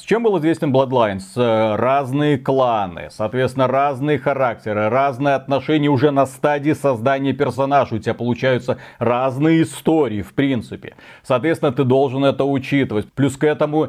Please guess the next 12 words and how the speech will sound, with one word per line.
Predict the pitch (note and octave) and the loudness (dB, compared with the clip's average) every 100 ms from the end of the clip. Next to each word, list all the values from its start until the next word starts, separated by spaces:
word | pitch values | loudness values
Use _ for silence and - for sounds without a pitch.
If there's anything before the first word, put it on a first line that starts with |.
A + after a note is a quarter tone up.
| - | -4
система | C#3+ C3 C#3 D#3 D3+ D#3 C3+ | -6 -2 0 2 2 0 0
выборов | G#2+ G#2 D3+ D#3 C#3 C#3 - | -4 0 2 2 2 0 0
и | C3+ C3+ B2+ C#3 | 0 0 0 0
последствий. | C3+ C3+ D#3+ D#3+ D3+ - F#2+ E2 - - - | 0 -2 0 2 2 -2 -10 -14 -16 -20 -4
И | B2+ | -4
все | - D#3 E3+ | 0 2 4
это | E3+ D#3 D3 | 2 2 0
идет | C#3+ D#3+ | 0 0
такой | E3+ E3 | 0 2
вот | E3 D#3+ | 2 0
клубок | D3 D3+ C3+ E3 - | 0 0 2 0 0
клубов, | D#3 | -2